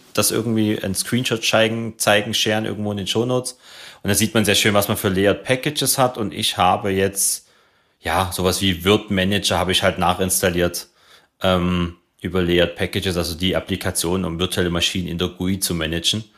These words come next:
Aber ansonsten ist libvirt, ähm,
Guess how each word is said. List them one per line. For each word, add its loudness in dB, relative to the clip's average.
Aber 0
ansonsten 0
ist 0
libvirt, 2
ähm, -2